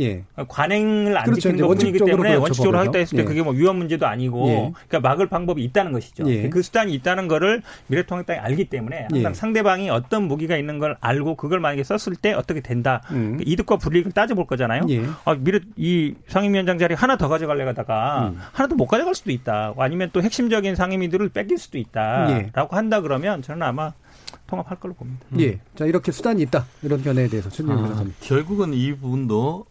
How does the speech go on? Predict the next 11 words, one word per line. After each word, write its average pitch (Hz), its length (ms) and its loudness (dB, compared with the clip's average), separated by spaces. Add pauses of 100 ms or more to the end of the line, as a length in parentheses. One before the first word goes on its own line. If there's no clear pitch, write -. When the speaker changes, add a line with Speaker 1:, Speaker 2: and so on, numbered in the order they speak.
Speaker 3:
명분이냐, 117 880 0
실리냐 123 760 -2
이런 135 180 2
Speaker 1:
예. 104 40 0
Speaker 3:
걸 107 180 0
얘기를 107 220 -2
하는데 107 360 -2 (280)
지금 139 240 -2
현 202 180 0
변호사님 139 400 0
말씀은, 107 560 0